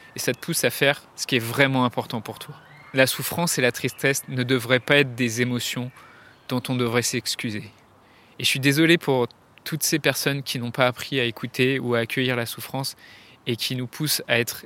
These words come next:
gênés en plus d'être tristes. La souffrance et la tristesse, c'est des preuves d'amour en fait. C'est des cadeaux de la vie,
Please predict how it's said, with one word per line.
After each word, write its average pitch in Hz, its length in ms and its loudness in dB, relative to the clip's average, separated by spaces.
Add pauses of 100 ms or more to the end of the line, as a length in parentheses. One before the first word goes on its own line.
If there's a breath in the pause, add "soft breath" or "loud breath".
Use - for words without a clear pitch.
(140)
gênés 131 500 0 (280)
en 127 80 -2
plus 131 240 -4
d'être 120 180 -2
tristes. - 420 -6 (600 loud breath)
La 123 140 2
souffrance - 560 -4
et 135 40 2
la 120 80 2
tristesse, - 720 -6 (120)
c'est - 240 -8
des 113 120 -2
preuves 123 260 -2
d'amour 110 380 -4
en 104 40 -18
fait. - 140 -20 (340)
C'est - 140 -8
des 117 100 -2
cadeaux 139 320 2
de 135 80 -6
la 123 120 2
vie, 131 260 -8